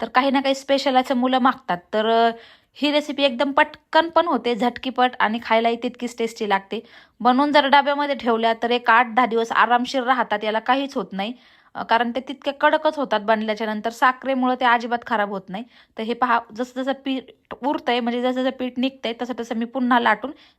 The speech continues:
त्याच्या पुऱ्या बनवत चाललेल्या आहे. तर इथे पहा, अ, एक बॅच तळून झाली आहे, मी तुम्हाला दाखवते. हे अशा पद्धतीच्या आपल्याला रंग येईपर्यंत तळायच्या. आणि हो, एकदा ट्राय करायला अजिबात विसरू नका, नक्कीच तुमचे मुलं खूप आवडीने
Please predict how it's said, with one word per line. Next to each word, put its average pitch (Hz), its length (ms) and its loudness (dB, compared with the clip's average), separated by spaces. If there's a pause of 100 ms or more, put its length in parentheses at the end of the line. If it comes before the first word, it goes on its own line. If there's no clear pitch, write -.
त्याच्या 233 200 -6
पुऱ्या 262 280 4
बनवत 208 280 2
चाललेल्या 202 520 2
आहे. 208 380 -4 (960)
तर 247 60 -2
इथे 262 180 0
पहा, 277 320 2 (200)
अ, 208 40 4
एक 220 280 2
बॅच 247 340 2
तळून 240 240 0
झाली 220 220 2
आहे, 226 100 2
मी 226 120 -2
तुम्हाला 214 320 0
दाखवते. 214 460 0 (380)
हे - 60 0
अशा 220 200 0
पद्धतीच्या 214 500 -2
आपल्याला 208 300 0
रंग 214 240 -2
येईपर्यंत 208 600 -2
तळायच्या. 214 440 2 (300)
आणि 208 160 -2
हो, 233 220 2
एकदा 226 260 0
ट्राय 269 300 4
करायला 277 280 4
अजिबात 262 360 2
विसरू 262 240 -4
नका, 226 280 0
नक्कीच 233 380 -8
तुमचे 247 220 -4
मुलं 233 280 -4
खूप - 160 0
आवडीने 220 360 2